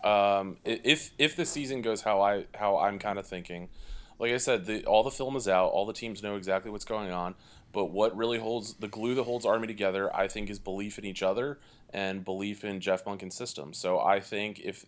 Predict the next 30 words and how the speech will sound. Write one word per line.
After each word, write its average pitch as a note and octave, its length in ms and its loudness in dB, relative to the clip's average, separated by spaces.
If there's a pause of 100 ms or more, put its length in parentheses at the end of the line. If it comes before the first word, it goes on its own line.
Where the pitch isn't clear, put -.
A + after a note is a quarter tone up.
(100)
if A#2+ 200 0
they A#2+ 120 2
get A#2 180 0
handed A2+ 300 -2
a - 20 0
loss G#2 320 2
at G2 60 -8
U G2 120 -8
T G2+ 180 -6
S F#2 180 -4
A, G#2+ 240 0 (360)
I G2 120 0
think G2+ 140 -6
they G#2 80 0
have G2 100 0
a F#2+ 40 -8
confidence G2+ 460 -2
builder, G#2+ 600 -2
uh, F#2+ 180 4
with F#2 160 -6
Morgan G2 320 -6
State, G#2+ 380 -2
a G2 60 -2
little G2 180 -4
bit G2 100 -6
of F#2 60 -10
time F#2+ 260 -4
off G2 220 0
to F#2+ 120 -10
regroup, F#2+ 520 -6